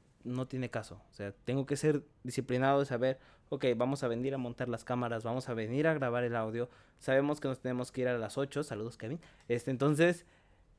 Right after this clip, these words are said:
tenemos que, si sabemos eso y cumplimos esos horarios, vamos a tener un buen resultado.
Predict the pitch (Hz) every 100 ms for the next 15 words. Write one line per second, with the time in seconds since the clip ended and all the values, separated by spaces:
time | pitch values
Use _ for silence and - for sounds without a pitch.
0 | _ 147 147 147 156 - - 156 156 -
1 | 160 170 196 226 202 180 160 - 139 151
2 | 147 175 165 175 - 156 147 135 147 156
3 | - 147 139 135 131 127 120 110 110 107
4 | 101 98